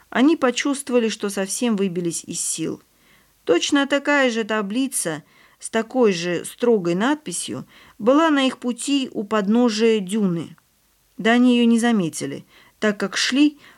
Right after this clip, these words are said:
по самой кромке пляжа. Идти по мокрому, утрамбованному волнами песку было легче, п-, чем по сухому. И вот теперь брат с сестрой стояли, тупо уставившись на неожиданную надпись,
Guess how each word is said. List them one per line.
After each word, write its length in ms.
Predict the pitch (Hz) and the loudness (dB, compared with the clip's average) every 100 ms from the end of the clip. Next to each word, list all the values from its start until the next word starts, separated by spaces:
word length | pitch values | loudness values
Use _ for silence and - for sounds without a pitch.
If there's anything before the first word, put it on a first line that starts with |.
| - | -6
по 100 | 202 | -2
самой 580 | 196 277 254 208 185 - - | 0 4 4 4 0 -6 -6
кромке 420 | 220 226 202 196 | 2 4 4 0
пляжа. 640 | - 220 180 147 - - _ _ _ _ _ _ - | 0 2 2 0 -6 -14 _ _ _ _ _ _ -2
Идти 340 | 247 - 294 | -2 2 2
по 200 | 285 233 | 4 4
мокрому, 640 | 240 285 254 220 214 202 | 4 4 2 0 0 0
утрамбованному 960 | 190 208 220 214 233 240 208 196 185 190 - - - | -2 0 0 2 2 2 2 0 0 -6 -10 -20 -6
волнами 580 | 190 247 220 196 185 175 | 2 4 6 2 0 -4
песку 600 | 214 208 - 311 294 - _ - | -6 -8 -4 0 0 -2 _ -2
было 300 | 262 277 277 | 2 2 4
легче, 520 | 285 269 196 - 185 | 4 2 0 -8 -12
п-, 160 | - - | -12 -12
чем 240 | - 196 | -6 -6
по 80 | 196 | -6
сухому. 640 | 202 262 - 233 175 156 - _ _ _ _ - | -10 -10 -4 -2 -2 -4 -12 _ _ _ _ -4
И 100 | 262 | 0
вот 220 | 320 339 | 2 0
теперь 400 | - 220 269 320 | -4 -4 0 0
брат 340 | 196 220 220 - | 0 0 0 -2
с 40 | |
сестрой 580 | 160 - - 190 247 285 - - | -6 -8 -4 -2 -2 -4 -16 -20
стояли, 720 | - - 330 262 247 240 233 - _ _ | -14 -2 2 4 4 2 -4 -10 _ _
тупо 280 | - 262 202 | -2 -2 -2
уставившись 880 | 196 196 - 233 208 175 - 196 175 | -6 -4 -2 0 0 -2 -4 -6 -4
на 60 | 190 | 0
неожиданную 760 | 196 190 190 196 175 175 175 | 2 2 0 -4 -2 -2 -2
надпись, 580 | 185 262 294 - - - | 0 0 -2 -6 -8 -10